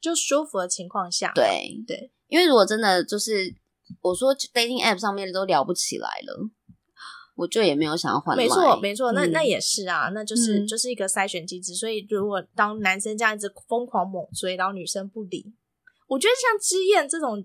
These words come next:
Speaker 1: 剧情真的很少见，就是男生猛追的情况下，然后女生被追到。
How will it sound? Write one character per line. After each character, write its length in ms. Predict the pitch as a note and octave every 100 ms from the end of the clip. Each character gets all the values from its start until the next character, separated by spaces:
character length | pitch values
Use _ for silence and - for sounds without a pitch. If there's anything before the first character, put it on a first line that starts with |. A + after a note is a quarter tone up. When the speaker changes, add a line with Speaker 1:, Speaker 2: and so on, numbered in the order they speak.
| _
Speaker 1:
剧 220 | - E4 B3
情 180 | G3
真 120 | F3+ G3+
的 80 |
很 280 | G3+ - -
少 220 | F3 - -
见， 240 | - - - G3+
就 140 | A#3+
是 60 | B3+
男 200 | G#3 G3+
生 200 | A#3 G#3+
猛 200 | G3 -
追 180 | G#3+
的 100 | G3+
情 240 | F#3 - E3
况 200 | F#3+ E3+
下， 200 | F#3+ E3+
然 120 | D#3+
后 60 | F3+
女 180 | F3
生 240 | - F#3+ F#3
被 140 | F#3
追 300 | F3 E3+ D3+ -
到。 240 | F3+ -